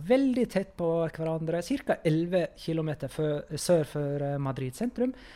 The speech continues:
Ehm, Leganes fikk uønsket oppmerksomhet i to tusen og fire, da fem av de mistenkte etter terrorangrepet i Madrid sprengte seg selv i været i en leilighet i Leganes med politiet i hælene. En politioffiser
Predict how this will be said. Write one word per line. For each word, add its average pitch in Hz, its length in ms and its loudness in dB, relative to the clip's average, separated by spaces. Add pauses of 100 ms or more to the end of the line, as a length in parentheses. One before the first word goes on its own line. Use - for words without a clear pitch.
(360)
Ehm, 202 480 4 (220)
Leganes 190 420 4
fikk - 300 -4
uønsket 196 680 0
oppmerksomhet 180 600 -2
i 156 40 0
to 208 200 -6
tusen 196 320 -6
og 185 80 -6
fire, 185 500 0
da 202 80 -4
fem 285 580 -4
av 185 120 2
de 185 120 2
mistenkte 196 800 0
etter 156 220 0
terrorangrepet 147 880 -2
i 143 80 -2
Madrid 147 480 0 (280)
sprengte - 640 0
seg 165 140 -2
selv 220 240 0
i 143 60 0
været 151 460 2 (220)
i 196 240 0 (100)
en 190 200 2
leilighet 165 400 4
i 156 80 0
Leganes 139 580 -2
med 143 180 -4
politiet 139 680 -2
i 139 100 -2
hælene. 135 480 -6 (140)
En 190 160 2
politioffiser 151 800 -2